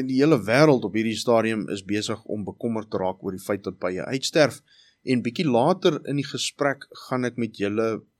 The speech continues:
gesels rondom een van die ge-, gesiende, nou as miskien een van die hoofredes waarom bye kolonies so uitsterf. Dis nou natuurlik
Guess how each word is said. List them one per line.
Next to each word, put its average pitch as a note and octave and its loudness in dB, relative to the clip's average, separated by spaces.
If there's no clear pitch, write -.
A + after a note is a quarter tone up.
gesels D#3+ 0
rondom A2+ -2
een C#3 0
van C3 0
die A2 -4
ge-, - -8
gesiende, D3 0
nou G2+ -4
as - -10
miskien A#2 -6
een A2 -6
van A2+ -4
die G2 -4
hoofredes G2+ 0
waarom G2+ -8
bye G2+ -2
kolonies F2+ -8
so - -6
uitsterf. A2+ -4
Dis A2+ 0
nou C3 2
natuurlik A#2 -2